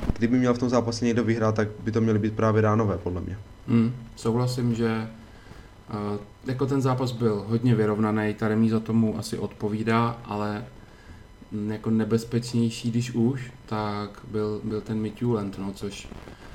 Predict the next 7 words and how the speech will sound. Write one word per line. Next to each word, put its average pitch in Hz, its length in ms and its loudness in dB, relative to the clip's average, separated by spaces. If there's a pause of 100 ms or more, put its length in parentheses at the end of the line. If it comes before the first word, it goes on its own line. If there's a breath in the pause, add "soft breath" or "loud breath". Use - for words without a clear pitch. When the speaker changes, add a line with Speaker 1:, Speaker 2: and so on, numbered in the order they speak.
(180 loud breath)
Speaker 2:
mě 110 140 -2
teda 113 480 2 (420)
překvapilo. 117 680 0 (180)
Já 135 140 -6
jsem, 107 400 -6 (240)
můj 113 200 2
tip 113 200 -2